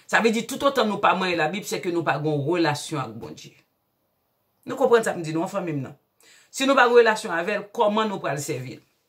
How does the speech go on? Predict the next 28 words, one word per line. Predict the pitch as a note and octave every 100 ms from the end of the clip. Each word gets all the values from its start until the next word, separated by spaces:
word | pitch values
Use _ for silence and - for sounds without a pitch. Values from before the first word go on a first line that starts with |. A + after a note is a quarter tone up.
| _ _ _ _ _ _ _ _ _ _ _ _ _ - - -
Li | A3
di, | G#3 D#4 E4 - _ _ _ _
se | - A#3+
pou | A#3+
nou | A#3 A3+ G#3+
renmen | G3 G#3 D4+ D#4
l, | E3 -
e | A#3 A#3+
swa | A3 F#3+
nou | F#3+ F3+
renmen | E3+
Bondye | D#3 D#3 D#3 A3+
oubyen | G#3+ E3 D#3+
nou | D#3+
renmen | D3 C#3+
lajan. | C3+ C3 -
Nou | A#3+
pa | - -
ka |
renmen | C3 G3 G3
lajan | C#4
pou | B3
sa | G#3+ D#3+
k |
lajan. | D3+ D3+ C3 - _ _ _ _ _ _ _ _ -
Lajan | G#3 A3+ B3+ C#4+
tout | D4
sa | -